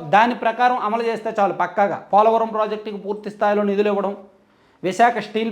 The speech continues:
ప్లాంట్ను బతికించడం, నే-, అంటే కాస్త ప్రాక్టికల్గా ఆలోచించే వాళ్ళు అదే ఆలోచిస్తారు. రాష్ట్రాన్ని నాశనం చేయొద్దురా బాబు, ఉన్నది ఉన్నట్టు ఉంచండి, విభజన చట్టాన్ని నెరవేర్చండి చాలు, మీరేమీ ప్రత్యేకంగా మాకు ఇవ్వక్కర్లేదు అని అనుమానిస్తారు,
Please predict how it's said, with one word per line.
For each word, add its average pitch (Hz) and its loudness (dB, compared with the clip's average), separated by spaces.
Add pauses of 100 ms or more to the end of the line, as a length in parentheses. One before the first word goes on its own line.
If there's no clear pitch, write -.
ప్లాంట్ను 214 0
బతికించడం, 208 0 (640)
నే-, 233 6 (320)
అంటే 190 2 (560)
కాస్త 190 4 (100)
ప్రాక్టికల్గా 240 4
ఆలోచించే 233 -2
వాళ్ళు 233 4
అదే 214 6
ఆలోచిస్తారు. 190 -2 (160)
రాష్ట్రాన్ని 233 2
నాశనం 226 0
చేయొద్దురా 208 2
బాబు, 180 2 (240)
ఉన్నది 247 2
ఉన్నట్టు 226 0
ఉంచండి, 190 -2 (480)
విభజన 220 2 (100)
చట్టాన్ని 233 2
నెరవేర్చండి 220 2
చాలు, 185 2 (160)
మీరేమీ 220 2
ప్రత్యేకంగా 226 -2
మాకు 190 -4
ఇవ్వక్కర్లేదు 196 -4
అని 175 -2
అనుమానిస్తారు, 135 -10